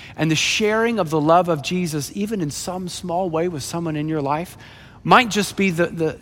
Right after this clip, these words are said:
the healing that your soul needs. It might just be the boost of faith that, that you need. It's incredibly encouraging to us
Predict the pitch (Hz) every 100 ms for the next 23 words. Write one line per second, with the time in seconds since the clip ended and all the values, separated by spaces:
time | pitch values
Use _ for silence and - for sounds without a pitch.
0 | - 160 151 - 220 220 190 160 - 160
1 | 170 160 - 160 151 170 190 110 - -
2 | - 165 185 175 - 185 160 139 180 180
3 | - 143 190 185 - 165 - 160 - -
4 | 226 247 117 95 - - - - - -
5 | - 190 170 262 262 214 160 - 170 151
6 | 139 127 - 135 107 - -